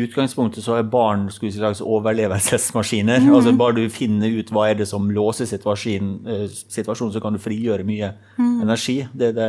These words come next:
Speaker 1: er vel det du sier, og
Speaker 2: Mm.
Speaker 1: jeg opplever jo, jeg har jobbet på helsestasjon for ungdom i mange, mange år,
Speaker 2: Mm.
Speaker 1: før jeg kom til Trondheim. Og, eh, det er jo en av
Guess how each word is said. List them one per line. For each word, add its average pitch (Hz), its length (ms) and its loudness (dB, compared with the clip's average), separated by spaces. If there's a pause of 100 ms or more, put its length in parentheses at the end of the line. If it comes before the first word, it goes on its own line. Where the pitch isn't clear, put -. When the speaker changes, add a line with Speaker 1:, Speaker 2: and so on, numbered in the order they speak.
Speaker 1:
er 113 40 -2
vel 113 200 -4
det 107 140 -2
du 110 260 -2 (220)
sier, 117 300 -4
og 117 180 -2
Speaker 2:
Mm. 240 340 0 (220)
Speaker 1:
jeg 107 140 4
opplever 131 320 4
jo, 107 120 4
jeg 113 100 4
har 117 80 4 (140)
jobbet 110 160 0
på 101 100 0
helsestasjon 107 380 -4
for 101 100 -4
ungdom 107 320 -2
i 98 180 -2
mange, 101 260 -2
mange 104 160 -2
år, 120 180 4 (140)
Speaker 2:
Mm. 285 180 4
Speaker 1:
før 107 160 2
jeg 101 100 -2
kom 101 200 -2
til 98 160 -12
Trondheim. 110 360 -2 (640)
Og, 107 360 4
eh, 110 200 4
det 110 180 -2
er 123 40 8
jo 117 80 4
en 110 80 2
av 104 180 0